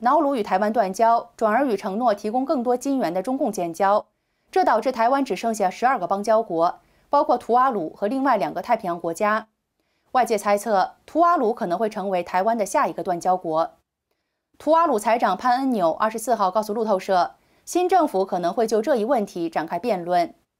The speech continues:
中华民国台湾政府二十五号警告，中共正在试图影响图瓦鲁的选举，并夺取我们的外交盟友。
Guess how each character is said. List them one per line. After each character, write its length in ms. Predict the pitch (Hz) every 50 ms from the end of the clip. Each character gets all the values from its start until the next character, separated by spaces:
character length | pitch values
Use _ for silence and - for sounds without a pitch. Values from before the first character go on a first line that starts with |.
| _ _ _ _ _ _ _
中 160 | - 359 359
华 140 | 339 330 302
民 160 | 277 269 269
国 120 | 269 269 262
台 180 | 269 254 226
湾 140 | 226 247 254
政 200 | 254 285 190 185
府 160 | - - 170
二 120 | 165 214 240
十 80 | -
五 120 | 233 180 -
号 120 | - 202
警 220 | 202 202 185 165 165
告， 360 | 185 185 185 175 - - _ _ _ _ -
中 180 | 339 359 370
共 160 | 359 370 302 277
正 160 | 330 302 269
在 120 | 254 233
试 180 | 233 - 294 240
图 220 | 226 202 180 180
影 120 | 180 190 220
响 200 | 214 202 165 165
图 160 | - - 208
瓦 100 | 220 240
鲁 100 | 208 170
的 120 | - 175
选 200 | - 185 175 208
举， 320 | 233 - 190 165 156 - _ _ _ _ _ _ -
并 180 | 330 339 311
夺 160 | 254 233 226
取 140 | 285 - 220
我 160 | 214 196 170
们 80 | 156 165
的 100 | 160 180
外 140 | 220 277 247
交 160 | 220 254 240
盟 220 | 233 190 165 175 180
友。 260 | 180 165 160 - -